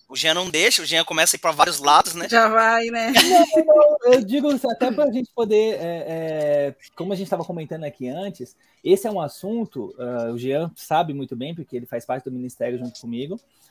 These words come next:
Speaker 3: É, a Lilian tá aprendendo agora, e muitos aqui que estão assistindo também esse Trocando Ideia, essa série,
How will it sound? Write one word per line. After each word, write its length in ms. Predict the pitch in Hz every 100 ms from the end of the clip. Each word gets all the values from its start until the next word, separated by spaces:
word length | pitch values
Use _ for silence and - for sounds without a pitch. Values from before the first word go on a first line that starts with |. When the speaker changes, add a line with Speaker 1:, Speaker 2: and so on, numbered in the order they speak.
| _ 113
Speaker 3:
É, 340 | 117 117 113
a 100 | - 131
Lilian 300 | 156 185 156
tá 180 | 147 160
aprendendo 480 | 156 139 127 139
agora, 400 | 120 113 135 165
e 140 | 160 147
muitos 320 | 151 220 -
aqui 180 | 175 -
que 100 | 147
estão 200 | 165 180
assistindo 500 | 202 180 165 - 185
também 380 | 165 139 127 170
esse 140 | 156 -
Trocando 280 | 135 131 127
Ideia, 300 | 113 135 135
essa 200 | - 110
série, 420 | - 139 190